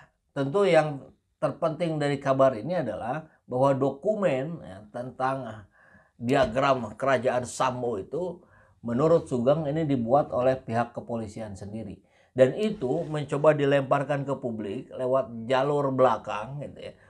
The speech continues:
untuk melihat bagaimana respon publik. Kalau respon publik bagus, ini prakondisi yang berhasil buat mereka untuk terus menelusuri bagaimana kerajaan Sambo ini bermain di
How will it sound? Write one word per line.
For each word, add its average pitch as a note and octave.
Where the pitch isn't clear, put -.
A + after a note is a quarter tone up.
untuk C#3+
melihat C#3+
bagaimana C3+
respon B2+
publik. A#2
Kalau D#3
respon D3+
publik C#3+
bagus, C3+
ini C#3
prakondisi C3+
yang A#2+
berhasil E3+
buat C3+
mereka B2
untuk C#3
terus F3+
menelusuri E3
bagaimana C3
kerajaan C3+
Sambo C3+
ini C#3+
bermain C3
di B2